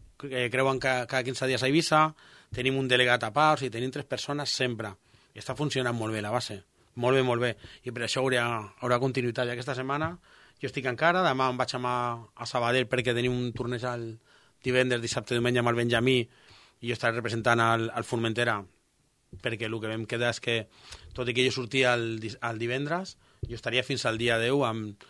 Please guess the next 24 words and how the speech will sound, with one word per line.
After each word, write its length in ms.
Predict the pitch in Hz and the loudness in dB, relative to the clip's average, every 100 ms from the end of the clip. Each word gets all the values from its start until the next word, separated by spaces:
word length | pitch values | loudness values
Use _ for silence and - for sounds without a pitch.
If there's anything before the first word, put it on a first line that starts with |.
| _ - | _ -8
fent 160 | 120 123 | -4 -2
tasques, 340 | 131 - 101 | -2 -4 -6
no? 140 | 113 123 | -6 -6
O 20 | |
sigui, 160 | 107 | -6
jo 60 | 110 | -6
cada 100 | 110 | -6
dia 100 | 113 113 | -6 -6
vaig 120 | - | -6
al 80 | 110 | -4
camp 200 | 120 117 | -4 -2
igualment, 540 | 117 113 131 151 156 135 | -2 -2 0 0 0 -2
a 40 | - | -6
fer 100 | 113 | -6
feina 300 | 123 123 120 | -4 -4 -4
de, 120 | 117 117 - - - - | -4 -6 -8 -18 -18 -6
d'oficina, 640 | 120 - - 143 147 147 143 | -6 -4 -2 0 0 0 0
de 60 | 120 | -2
futbol 260 | 123 131 127 | -2 0 2
base, 220 | 143 156 | 2 0
fins 200 | - 120 | -4 -6
que 120 | - 127 | -4 -2
jo 100 | 143 | 0
marxi 380 | 160 - 156 | -2 -2 -4